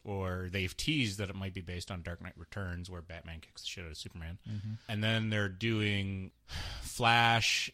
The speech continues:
Speaker 1: as the bridge to the Justice League movie. If I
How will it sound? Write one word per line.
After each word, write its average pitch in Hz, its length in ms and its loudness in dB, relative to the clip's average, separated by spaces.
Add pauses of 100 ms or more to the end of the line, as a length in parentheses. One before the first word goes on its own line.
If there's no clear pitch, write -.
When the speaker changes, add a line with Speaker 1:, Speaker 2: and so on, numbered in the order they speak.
Speaker 1:
as 101 480 -2
the 92 80 -2
bridge 95 580 -2
to 90 760 -2
the 80 80 -8
Justice 80 360 -8
League 76 180 -16 (200)
movie. 80 320 -10 (720)
If - 120 -6
I 92 80 -2